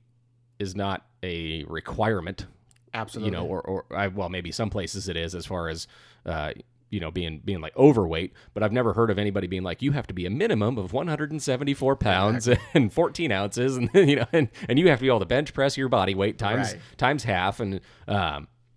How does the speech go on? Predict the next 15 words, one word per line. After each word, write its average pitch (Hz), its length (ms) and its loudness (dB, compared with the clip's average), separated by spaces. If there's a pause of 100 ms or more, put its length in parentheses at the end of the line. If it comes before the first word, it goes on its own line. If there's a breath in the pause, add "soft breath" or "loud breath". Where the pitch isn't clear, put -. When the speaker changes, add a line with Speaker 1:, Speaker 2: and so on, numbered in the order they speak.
(640)
Speaker 1:
but 110 160 0
no, 120 180 2
I 92 120 -4
mean, 104 100 0
you 107 80 0
get 117 140 0
somebody 107 240 -2
who's 95 160 -2
getting 110 200 -2
their 90 120 -6
absolute 95 340 -4
ass 113 220 0
handed 78 280 -8
to 85 120 -8
'em, 98 100 -6